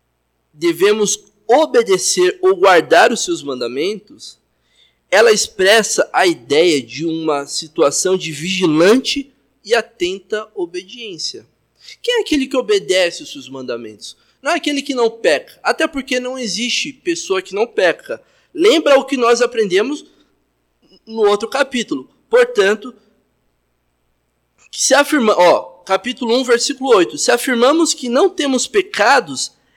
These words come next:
enganamos a nós mem-, a nós mesmos e não vivemos na verdade."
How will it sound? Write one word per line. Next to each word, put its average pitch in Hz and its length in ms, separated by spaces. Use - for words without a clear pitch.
enganamos 262 600
a 247 80
nós 220 260
mem-, 180 440
a 170 140
nós 165 240
mesmos 190 500
e 196 60
não 208 240
vivemos 190 480
na 190 120
verdade." 160 560